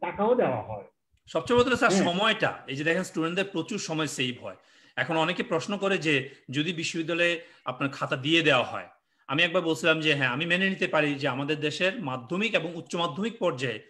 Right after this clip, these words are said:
Speaker 2: লক্ষ লক্ষ স্টুডেন্টের খাতা দেওয়া হয়তো সম্ভব না, that's fine। বিশ্ববিদ্যালয়ে কিন্তু ডিপার্টমেন্টে বিশ জন student থাকে, পঁচিশ জন, পঞ্চাশ জন, একশো জন student থাকে,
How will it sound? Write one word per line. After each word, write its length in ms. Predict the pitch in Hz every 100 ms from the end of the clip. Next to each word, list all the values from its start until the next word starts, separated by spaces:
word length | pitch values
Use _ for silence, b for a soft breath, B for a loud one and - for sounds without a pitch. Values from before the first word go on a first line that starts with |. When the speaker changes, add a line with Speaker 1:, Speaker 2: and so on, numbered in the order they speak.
| b b b
Speaker 2:
লক্ষ 260 | 135 143 202
লক্ষ 220 | 202 214
স্টুডেন্টের 400 | - 175 165 175
খাতা 200 | 170 143
দেওয়া 180 | 156 147
হয়তো 160 | 139
সম্ভব 300 | 139 156 139
না, 140 | 127 117
that's 260 | 143 -
fine। 200 | 208 208 113 - _ _ _ _ _ -
বিশ্ববিদ্যালয়ে 500 | 135 226 233 233 220
কিন্তু 200 | 208 202
ডিপার্টমেন্টে 580 | 175 185 185 190 185 170
বিশ 260 | 160 151
জন 120 | 185
student 320 | 165 - 143 131
থাকে, 140 | 127
পঁচিশ 420 | - 185 185 160
জন, 160 | 139 120
পঞ্চাশ 340 | 175 175 180 156
জন, 140 | 156
একশো 300 | 151 - 196
জন 120 | 185
student 300 | 165 156 139
থাকে, 280 | 139 123 101